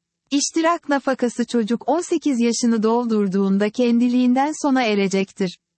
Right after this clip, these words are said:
Ancak eğer çocuğun eğitimi on sekiz yaşından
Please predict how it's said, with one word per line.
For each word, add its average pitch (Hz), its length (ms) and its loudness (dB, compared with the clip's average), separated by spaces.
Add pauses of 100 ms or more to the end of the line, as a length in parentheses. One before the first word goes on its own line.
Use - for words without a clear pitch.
(120)
Ancak 330 500 0
eğer 311 340 0
çocuğun 254 520 0
eğitimi 240 460 0
on 262 180 -2
sekiz 285 360 -2
yaşından 233 560 0